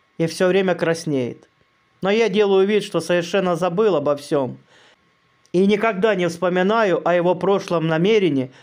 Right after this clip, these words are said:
покинуть Святую Гору. И если кто-нибудь из гостей, пришедших в его обитель, пристально посмотрит на этого монаха, он всегда краснеет и опускает голову, потому что думает:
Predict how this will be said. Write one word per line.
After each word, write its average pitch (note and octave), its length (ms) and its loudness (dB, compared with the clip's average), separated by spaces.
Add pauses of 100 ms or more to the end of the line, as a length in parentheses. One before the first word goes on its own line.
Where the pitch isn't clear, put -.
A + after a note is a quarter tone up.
(160)
покинуть G#3 500 0
Святую E3+ 440 0
Гору. C#3 420 -2 (1300)
И E3+ 100 0
если G#3 420 0
кто-нибудь G#3 760 0
из D#3+ 140 0
гостей, F3 460 0
пришедших E3+ 640 -2
в - 40 -8
его E3+ 260 2
обитель, D#3+ 540 0 (400)
пристально F3 760 0
посмотрит E3+ 640 -2
на E3+ 140 2
этого E3 280 0
монаха, D#3+ 640 -2 (540)
он F#3+ 180 -2
всегда F#3+ 380 -2
краснеет F#3 640 0
и E3 40 2
опускает F3 540 -2
голову, D#3 520 0 (280)
потому F#3 380 -2
что G3 200 -2
думает: F3+ 600 0